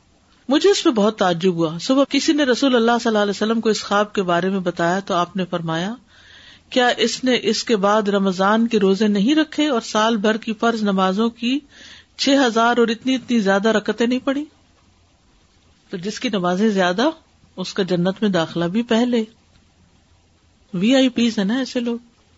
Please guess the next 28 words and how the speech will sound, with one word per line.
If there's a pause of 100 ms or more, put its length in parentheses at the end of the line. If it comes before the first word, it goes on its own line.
(320)
اور
جو
نوافل
اور
سنتیں
اور
یہ
سب
ادا
کرتے
ہوں، (640)
تو (180)
نمازوں
کے
پوائنٹس
بڑھانے
کی (100)
فکر
کریں۔ (880)
جنت
کے
ہر (100)
دروازے
سے
لے
جانے
کا
باعث۔